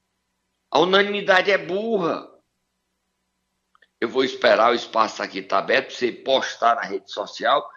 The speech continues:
você pedir desculpa. Desculpa. Tem a grandeza de dizer, "É, eu me excedi." Mas mande ele também diminuir. Não, ele não pode, é o papel dele. Você trabalha pro povo e na hora de que o povo for à urna, vota em você.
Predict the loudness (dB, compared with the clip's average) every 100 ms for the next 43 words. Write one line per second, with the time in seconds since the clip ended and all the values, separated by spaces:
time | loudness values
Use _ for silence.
0 | _ -4 -4 -4 -8 -6 -8 -10 -10 -2
1 | -2 -2 -12 -20 _ _ _ _ _ _
2 | _ _ _ _ _ -12 0 8 8 8
3 | -2 -4 -16 -20 _ _ _ _ 6 6
4 | 6 2 2 0 0 -4 -2 2 4 2
5 | 2 -2 -4 0 0 0 -4 -6 -6 _
6 | -20 2 4 4 2 4 4 6 4 4
7 | 2 0 -6 -4 -2 -2 -2 -2 -2 -2
8 | -6 -2 6 8 8 4 0 -2 2 0
9 | 2 0 2 2 2 -4 -8 _ _ _
10 | _ _ _ _ _ 0 2 4 2 4
11 | 4 4 2 -4 -4 0 0 0 -6 -18
12 | _ _ _ -2 4 6 6 4 -6 -10
13 | -12 -4 -4 0 2 2 2 2 0 -2
14 | 2 2 2 -2 -2 -4 -6 -2 -2 -2